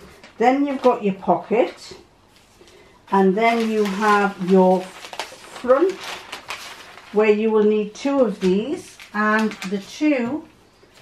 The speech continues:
the, this will be open down to there and then sewn down here. So you've got this little opening at the top. I've also matched the triangles there to the triangles on the front sleeve.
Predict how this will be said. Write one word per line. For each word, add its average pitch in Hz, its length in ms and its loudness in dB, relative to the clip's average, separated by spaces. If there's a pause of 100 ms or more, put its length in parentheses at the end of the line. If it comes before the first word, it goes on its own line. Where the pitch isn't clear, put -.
(300)
the, 208 340 4
this 277 320 -4
will 233 180 0
be 214 200 -2
open 269 480 0
down 226 300 0
to - 120 -10
there 175 480 0
and 180 160 2
then 175 180 4
sewn 190 460 0
down 175 300 4
here. 175 280 0
So - 140 -4
you've 175 160 0
got 190 200 -2
this 196 180 -6
little 190 340 -2 (1080)
opening 185 520 0
at 175 80 -8
the 190 80 -6
top. - 460 -6 (800)
I've 226 280 0
also 262 360 0
matched 233 400 -2
the 208 100 -4
triangles 220 760 -2
there 220 360 2 (120)
to 202 60 -6
the 196 100 -4
triangles 196 880 0
on 180 220 6
the 175 160 4
front 254 440 -2
sleeve. 262 600 -4